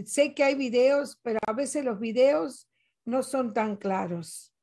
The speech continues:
Y acuérdate, tiene diecisiete años. Lo, le dieron cadena perpetua por do-, un homicidio de dos personas y hirió a otra persona, que la otra persona fue a declarar. Él podría no haber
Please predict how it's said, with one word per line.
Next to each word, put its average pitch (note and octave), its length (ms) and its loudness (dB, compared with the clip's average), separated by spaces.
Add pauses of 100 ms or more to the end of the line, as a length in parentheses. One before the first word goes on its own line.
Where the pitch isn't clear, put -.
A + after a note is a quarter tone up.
(640)
Y A3 80 4
acuérdate, B3+ 500 6
tiene A#3+ 240 2
diecisiete A3 580 0
años. G3+ 320 4
Lo, A3 200 0
le A3 260 -2
dieron C4 260 4
cadena B3 360 0
perpetua B3 600 -2
por G#3+ 320 -2
do-, G#3+ 320 0
un G#3+ 140 2
homicidio A3+ 540 2
de G#3+ 120 2
dos G#3+ 240 0
personas A#3+ 680 -2 (560)
y A#3+ 140 -2 (140)
hirió B3+ 360 6
a A3+ 140 4
otra A#3 380 -2
persona, G3 680 -4 (500)
que G#3+ 140 2
la G#3 140 6
otra A3+ 260 0
persona A#3 440 0
fue A3 160 -2
a G#3+ 40 0
declarar. G3 640 -4 (320)
Él D#4+ 240 8
podría C#4+ 560 6
no B3+ 140 2
haber C4 320 4